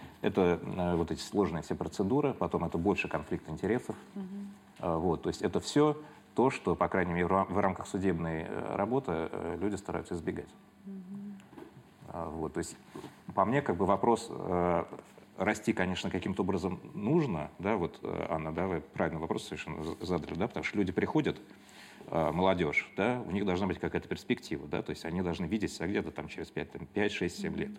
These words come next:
Speaker 1: да. Ну, как это происходит в международных, э, фирмах, да, то есть это либо ты растёшь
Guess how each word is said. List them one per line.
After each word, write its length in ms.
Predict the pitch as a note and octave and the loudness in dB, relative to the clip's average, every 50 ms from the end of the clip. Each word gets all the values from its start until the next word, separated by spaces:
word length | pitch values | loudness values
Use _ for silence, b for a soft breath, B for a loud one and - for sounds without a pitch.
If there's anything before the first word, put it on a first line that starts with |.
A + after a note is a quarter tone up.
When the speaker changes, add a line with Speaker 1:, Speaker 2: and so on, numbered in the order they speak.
| - - - | -16 -12 -6
Speaker 1:
да. 180 | A2 - C#3+ B B B B B B B B B B | -4 -4 -4 B B B B B B B B B B
Ну, 100 | - G2+ | -2 2
как 160 | F#2 C3 A#2 - | 4 4 4 4
это 120 | - - | 2 4
происходит 420 | - G2+ G#2 G2 - A#2 F#2+ F2+ - | 4 4 4 6 6 4 4 6 4
в 40 | F#2 | 0
международных, 640 | F2 D#2+ G2 F#2 F#2+ F#2+ F2 D#2 D2+ D2 - - - | 0 2 2 4 4 4 4 2 0 -6 -8 -8 -6
э, 180 | G2+ F#2 F2+ | -6 -6 -6
фирмах, 360 | - - D3+ D#3 - F2+ D#2 E2+ | 0 2 2 2 2 0 0 0
да, 140 | G2 B2 | 0 0
то 100 | A#2 - | 0 -2
есть 120 | D#2+ - - | -4 0 -2
это 260 | G2+ F2+ G2+ F#2 D#2+ D2+ - - - - - - - - - - - - - - | 0 2 2 2 2 0 -4 -16 -20 -20 -20 -20 -20 -20 -20 -20 -18 -18 -4 2
либо 220 | A2 G#2+ A2+ A2 G#2 | 4 6 6 6 4
ты 100 | - G#2 | 6 4
растёшь 520 | A2 G#2+ - - D3+ D3+ D#3 - - | 4 4 4 4 4 4 4 2 -4